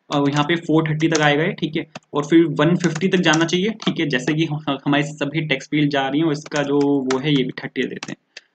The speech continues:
अब चला के देखते हैं, Perfect आना चाहिए मेरे ख्याल से, बिल्कुल perfect आया है। अब जब सबमिट पे यहाँ पे बंदा click करेगा तो एक event perform होना चाहिए। अब वो event लगाते हैं, ठीक है, जैसे, जैसा कि हम पीछे लगाते हैं। तो यहाँ पे सबसे पहले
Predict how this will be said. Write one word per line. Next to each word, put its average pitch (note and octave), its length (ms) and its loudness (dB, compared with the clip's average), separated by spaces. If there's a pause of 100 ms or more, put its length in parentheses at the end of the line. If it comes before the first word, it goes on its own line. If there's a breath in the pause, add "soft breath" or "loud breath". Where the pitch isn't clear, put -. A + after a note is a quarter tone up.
(140)
अब D3 100 -6
चला D3+ 200 4
के E3 80 2
देखते D#3+ 260 0
हैं, A3 140 -2 (460)
Perfect D3+ 360 0
आना D#3 140 4
चाहिए D#3 160 2
मेरे D3 140 2
ख्याल C#3+ 180 0
से, F3+ 80 -2
बिल्कुल D3+ 420 0
perfect C#3 380 -2
आया B2 140 -2
है। D#3 100 -10 (800 loud breath)
अब C#3+ 120 -4
जब G3 80 4
सबमिट F3 480 2
पे G3+ 60 2
यहाँ F#3 180 4
पे F3 280 -2
बंदा C#3+ 460 0
click D#3 380 -2
करेगा D3+ 320 2
तो E3+ 240 0
एक D#3+ 180 0
event D#3 340 4
perform D#3 280 2
होना D3 320 4
चाहिए। D#3+ 220 0
अब C#3+ 120 -2
वो D3+ 160 0
event C#3+ 320 0
लगाते C3 360 0
हैं, D#3 140 -2
ठीक C3 180 -6
है, D3 60 0
जैसे, B2 160 -2
जैसा B2+ 280 -2
कि C3 120 -4
हम C#3 100 -2
पीछे B2+ 240 -2
लगाते A#2+ 320 -4
हैं। D3 160 -2
तो D3+ 80 -2
यहाँ C3+ 160 -2
पे D#3 120 -4
सबसे D#3 240 -6
पहले F3 340 4